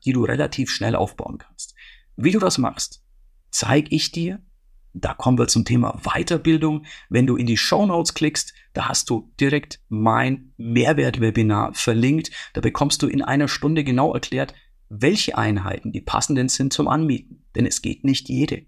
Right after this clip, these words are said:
Wie du den Vermieter ins Boot bekommst, ganz, ganz wichtig. Wie du den Mehrwert schaffst und wie du mit Erfolg weitervermietest, wie du sicher gehst, dass du niemals Mietnomaden hast.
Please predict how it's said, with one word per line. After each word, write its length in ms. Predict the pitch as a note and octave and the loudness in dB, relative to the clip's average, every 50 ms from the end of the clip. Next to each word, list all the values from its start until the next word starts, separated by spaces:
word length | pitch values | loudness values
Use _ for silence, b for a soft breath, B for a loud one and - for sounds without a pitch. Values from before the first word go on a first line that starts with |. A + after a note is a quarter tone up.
| _ B B B B B B | _ B B B B B B
Wie 220 | B A#2+ A#2+ D3 F#3 | B 0 2 2 4
du 160 | G3 G#3 - | 4 0 -2
den 320 | - - B2+ B2+ C3 - | 0 2 4 4 4 2
Vermieter 760 | - - - B2+ B2 B2 C3 D3+ F#3+ A#3 - - - - - - _ | 0 0 0 2 2 2 2 4 2 2 2 2 -2 -2 -4 -6 _
ins 320 | _ G#2 G2+ G2 - - - | _ -4 -2 -2 -4 -6 -6
Boot 360 | _ - F#2+ G2+ G#2 - - | _ -4 -4 -4 -4 -2 -4
bekommst, 520 | G#2+ - - - - - - - - - | -4 -4 -2 -6 -4 -4 -6 -6 -4 -4
ganz, 240 | - - C3+ E3 - | -2 0 0 0 0
ganz 220 | - C#3 C#3+ - | -2 -4 -4 -4
wichtig. 340 | - C#3 - - - - - B B B B B B | -4 -6 -6 -6 -12 -14 -14 B B B B B B
Wie 160 | A2 A#2 F3 | -2 0 2
du 80 | F#3+ A3 | 2 2
den 320 | F#3+ E3+ D#3 D3 C#3+ C3 A#2+ | 2 2 0 2 0 0 2
Mehrwert 480 | A#2+ A#2 A2+ A2 A2 A#2+ C#3+ E3 E3+ | 2 2 2 0 0 0 -2 -2 -2
schaffst 360 | - - - - A3 - - - | -2 -2 -2 -2 -2 -4 -2 -2
und 160 | B2+ B2 B2 | -2 0 2
wie 80 | D3+ | 2
du 100 | D#3+ E3 | 2 2
mit 200 | D3+ C#3+ C#3+ - | 2 0 0 -2
Erfolg 500 | A2 A2 - - - E3 - - - - | -6 -6 -6 -4 -4 -2 -2 -2 -4 -4
weitervermietest, 920 | - - A2+ - - F3+ E3 - E3 D#3 D#3+ E3+ E3+ - E3 E3 - - B B B B B | -4 -4 -4 -4 -4 -4 -4 -2 -2 0 0 -2 -2 -2 -2 -2 -2 -4 B B B B B
wie 80 | - B2 | -4 -2
du 80 | A2+ | 0
sicher 360 | G#2+ - - A#2+ - - C#3+ - | 0 0 0 -2 0 0 0 0
gehst, 260 | - - - - - | 0 -2 -2 0 -2
dass 180 | F#2+ - - | -2 -4 -2
du 240 | - C3 A#2 - - _ | -4 -6 -6 -6 -8 _
niemals 640 | C3+ C#3 D3+ E3 F#3 F#3+ F#3+ F#3 - D3 - - | -4 -2 0 2 2 2 2 2 2 0 0 0
Mietnomaden 680 | C#3 D3 D3+ - A#2 G2+ G2 F#2+ F#2 G#2 - - G#2+ G#2 | 0 0 0 0 0 0 2 2 2 0 0 -2 -2 -2
hast. 240 | B2+ C#3 - - | -2 -2 -2 -4